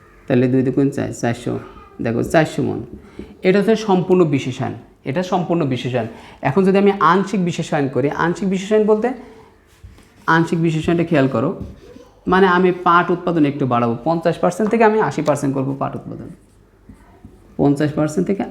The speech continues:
আশি পার্সেন্ট পাট উৎপাদন করবো। আর এখান থেকে আমি, এ, এ, কত? বিশ পার্সেন্ট কাপড় উৎপাদন করবো, মোট একশো পার্সেন্ট হতে হবে, ঠিক আছে? এখন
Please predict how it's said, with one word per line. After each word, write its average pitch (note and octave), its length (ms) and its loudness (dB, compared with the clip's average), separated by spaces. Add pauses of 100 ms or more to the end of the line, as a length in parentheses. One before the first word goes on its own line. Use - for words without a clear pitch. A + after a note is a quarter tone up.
(120)
আশি D#3+ 200 -2
পার্সেন্ট D#3 260 0
পাট C#3 120 2
উৎপাদন D3+ 360 0
করবো। F#3+ 200 0 (680)
আর D3 180 4
এখান D3+ 200 2
থেকে D3+ 180 0
আমি, D3 100 2
এ, C#3+ 340 0 (1040)
এ, C#3+ 100 -2 (220)
কত? - 140 -2 (320)
বিশ D3+ 160 4 (100)
পার্সেন্ট C#3+ 380 -2 (520)
কাপড় C#3+ 280 2
উৎপাদন B2+ 280 0
করবো, B2+ 200 2
মোট E3+ 180 2
একশো D3+ 180 -2
পার্সেন্ট C#3 240 -2
হতে C3 140 -2
হবে, A#2+ 160 0
ঠিক F3 140 -2
আছে? D4 120 -6 (580)
এখন F#3+ 140 2